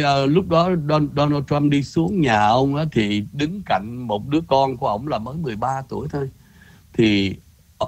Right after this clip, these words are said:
Donald Trump đã, đã, đã nói một điều, đã nói là, "Ơ, tôi s-, nghĩa là tôi xem you với lại gia đình you cũng như you are family." Mấy, mấy người là giống như là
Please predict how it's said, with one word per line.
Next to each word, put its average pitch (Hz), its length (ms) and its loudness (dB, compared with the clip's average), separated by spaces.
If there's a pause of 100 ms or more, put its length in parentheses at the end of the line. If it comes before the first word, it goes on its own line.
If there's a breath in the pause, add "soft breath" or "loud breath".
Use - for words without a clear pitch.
(140)
Donald 131 380 2
Trump 123 260 0
đã, 98 140 2 (560)
đã, 113 220 4
đã 117 200 0
nói 135 240 0
một 127 140 2
điều, 101 220 4
đã 104 120 2
nói 143 200 0
là, 110 160 2
"Ơ, 120 280 0 (480)
tôi 143 200 6
s-, 123 300 -4
nghĩa 160 100 2
là 113 160 2 (340)
tôi 135 120 4
xem 131 560 2 (380 loud breath)
you 151 400 6
với 147 120 4
lại 120 200 4
gia 131 120 4
đình 110 220 2
you 131 220 2
cũng 131 200 0
như 156 180 4 (140)
you 135 180 6
are 127 200 2 (280)
family." 143 560 -2 (420)
Mấy, 113 240 2
mấy 147 200 4
người 110 260 4
là 98 200 2
giống 131 260 2
như 151 80 4
là 117 140 0